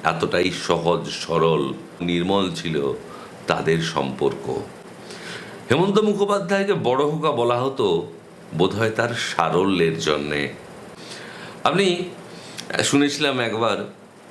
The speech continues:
শিলিগুড়িতে একটা খুব বড় অনুষ্ঠান করতে গেছিলেন। তো অনুষ্ঠানের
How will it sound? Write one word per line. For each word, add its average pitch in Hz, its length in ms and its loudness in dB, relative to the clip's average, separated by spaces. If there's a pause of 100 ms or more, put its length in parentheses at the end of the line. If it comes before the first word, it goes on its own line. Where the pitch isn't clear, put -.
শিলিগুড়িতে 131 800 4
একটা 104 200 0
খুব 101 240 -2
বড় 104 240 4
অনুষ্ঠান 98 520 0
করতে 80 300 0
গেছিলেন। 50 400 -4 (1040)
তো 127 100 6
অনুষ্ঠানের 160 580 2